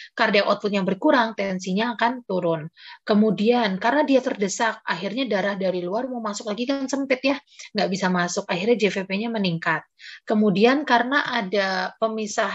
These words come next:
cairan antara jantung dengan dinding dada, maka kalau kita dengerin suara jantung, suara jantungnya kedengarannya jauh, muffled heart sound.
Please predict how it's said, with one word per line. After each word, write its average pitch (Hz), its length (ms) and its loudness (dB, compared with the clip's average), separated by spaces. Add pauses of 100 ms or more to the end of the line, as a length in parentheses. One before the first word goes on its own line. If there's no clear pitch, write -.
(140)
cairan 202 640 -2
antara 202 320 -4
jantung 185 400 -4
dengan 175 160 -4
dinding 175 320 -2
dada, 185 480 2
maka 247 240 -4
kalau 214 320 0
kita 196 240 -4
dengerin 180 400 -2
suara 185 160 -4
jantung, 180 400 -4
suara 233 160 -2
jantungnya 208 320 -2
kedengarannya 190 480 0
jauh, 170 320 -2 (160)
muffled 196 400 0
heart 190 160 -6
sound. 165 400 -6